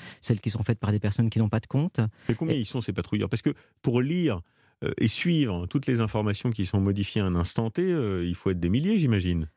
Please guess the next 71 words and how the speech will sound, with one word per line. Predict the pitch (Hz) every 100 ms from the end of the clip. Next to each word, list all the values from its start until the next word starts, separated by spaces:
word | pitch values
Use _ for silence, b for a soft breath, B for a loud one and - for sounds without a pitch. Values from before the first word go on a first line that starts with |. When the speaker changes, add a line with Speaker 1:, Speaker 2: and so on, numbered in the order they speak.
| -
Speaker 1:
Alors, | 104 92
quelques | 135 -
centaines | 131 139 143 135
à |
quelques | 117 123 139
milliers. | 139 123 113
Des | 117 113
personnes | 127 151 147
qui |
font | - 135
plus | 165
de | 127 123
cent | -
contributions | 147 - 131 135 - 135
par | 127 123
mois, | 127 143 160
il |
y | 117
en |
a | 117
environ | 113 117
mille | 117 123 139
sur | 139 113
la |
Wikipédia | 104 - 117 113
Speaker 2:
Donc, | 110
ce | 110
sont | 180
des | 143
Speaker 1:
francophone. | 123 196
Speaker 2:
bénévoles. | 151 92 76 -
Speaker 1:
Ce | - 117
sont | 131
des | 117
bénévoles | 117 110 104 147
qui |
Speaker 2:
C'est | -
Speaker 1:
font |
Speaker 2:
des | 131
Speaker 1:
ça | 135
pour | 135
leur | 135
Speaker 2:
contributeurs, | 165 123
Speaker 1:
plaisir. | 98 185
Speaker 2:
sont | -
des | 123
contributeurs | 101 185 - 143 202 -
qui | 123
deviennent | 110 135 151 185
des, | 156 123 -
des | 104
patrouilleurs. | 110 127 - 127 143 202 170 117 -
Speaker 1:
Tout | 175
à | 123
fait. | - - - - - -
Speaker 2:
Et, | - 113 127
et | 147 147
comment | 170 165
on | 143
est |
sûr | 120 143
que | -
ces | 139 110
patrouilleurs, | 104 - 120 123
à | 110
un |
moment, | 104 110 127 127 113
euh, | 92 87 85 82 85 90
eh |
bien, | 98 113
euh, | 107 90 82 85